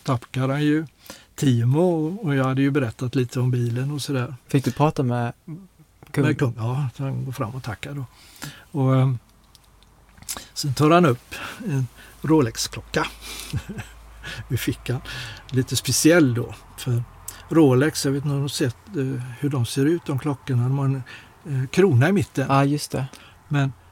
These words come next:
Speaker 1: där har han sin egen krona istället.
Speaker 2: Okej.
Speaker 1: Så det är väldigt speciell. Och så ger han den till Timo.
Speaker 2: Mm.
Speaker 1: Och så gör han så här. Ja, jag tror att det var på låtsas. Jag håller i fickan.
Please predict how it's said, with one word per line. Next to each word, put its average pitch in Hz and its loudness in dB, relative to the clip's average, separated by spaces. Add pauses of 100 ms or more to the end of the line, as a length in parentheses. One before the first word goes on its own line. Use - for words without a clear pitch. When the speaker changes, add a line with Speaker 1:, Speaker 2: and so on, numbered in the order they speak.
(140)
Speaker 1:
där 139 2
har 165 0
han 135 2
sin 147 4
egen 165 4
krona 160 0
istället. 127 0 (100)
Speaker 2:
Okej. 143 -2
Speaker 1:
Så 156 -6
det 151 -6
är 151 -8
väldigt 135 -2
speciell. 139 -2
Och - -8
så 175 4
ger 151 8
han 175 4
den 123 0 (140)
till 131 -6
Timo. 135 4 (200)
Speaker 2:
Mm. 113 -2 (440)
Speaker 1:
Och 131 -8
så - -6
gör 147 0
han 117 -2
så - -4
här. 120 -2 (840)
Ja, 117 -8 (340)
jag 139 -2
tror 131 2
att 117 -4
det 131 -6
var 117 -2
på 127 -8
låtsas. 127 -8 (460)
Jag 120 -4
håller 143 0 (200)
i 143 -8
fickan. 123 -2